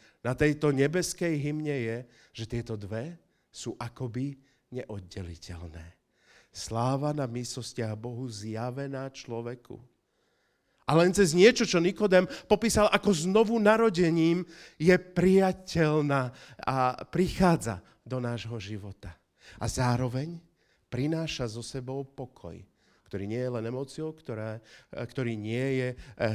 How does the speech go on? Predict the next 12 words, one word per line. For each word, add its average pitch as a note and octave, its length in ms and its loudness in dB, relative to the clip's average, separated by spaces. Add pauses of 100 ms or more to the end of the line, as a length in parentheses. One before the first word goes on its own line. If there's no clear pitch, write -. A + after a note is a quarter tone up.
(100)
chvíľkovým C#3 640 2
prežívaním, C3 800 -4
ale A2+ 160 -6
ktorý A#2 640 -6
je D3 320 0 (240)
objektívnym D3+ 960 2
faktom C#3 720 -2
celého C3+ 560 0
stvorenstva. B2 960 -6 (480)
Boh D3 560 0 (1200)
nás A2+ 320 -6
zmieruje C3 640 0